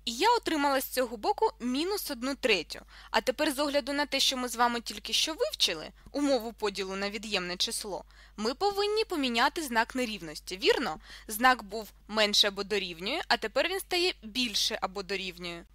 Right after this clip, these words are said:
Шляхи розв'язання різні, а відповідь одна, так? Тут ми отримали ікс менше або дорівнює мінус одній третій, а тут мінус одна треть більше або дорівнює іксу. Це ж однакова відповідь, вірно? Мені завжди подобався цей прикол в алгебрі.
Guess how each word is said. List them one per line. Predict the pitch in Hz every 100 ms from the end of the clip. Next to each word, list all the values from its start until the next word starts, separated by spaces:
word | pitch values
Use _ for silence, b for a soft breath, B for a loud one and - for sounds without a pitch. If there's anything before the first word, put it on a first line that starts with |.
| - - - - -
Шляхи | - 262 277 311
розв'язання | 294 254 240 269 254 254 254 254
різні, | 285 508 247 208 -
а |
відповідь | 220 330 - - 320 311
одна, | 240 208 190
так? | - 359 - - B B
Тут | - 277 -
ми | 247
отримали | 254 247 247 262 269
ікс | 240 247 - -
менше | 240 226 190 - 269
або | 254
дорівнює | 311 339 339 349
мінус | 349 349 339
одній | 349 339
третій, | 349 - 359 - 359
а | 226
тут | - - 247 -
мінус | 285 254 247
одна | 208 214
треть | - 214 349 302
більше | 202 269 - 339
або | 233
дорівнює | 214 202 202 220 240 -
іксу. | 240 - - - - B B B B B
Це | -
ж | 254
однакова | 247 494 554 247 208
відповідь, | 190 - 180 180 226
вірно? | 381 320 202 - -
Мені | 269 349 415
завжди | 392 392 294 226 226
подобався | 196 190 339 494 - 233
цей | - 285
прикол | - 285 - 220 202
в | 190
алгебрі. | 175 185 160 -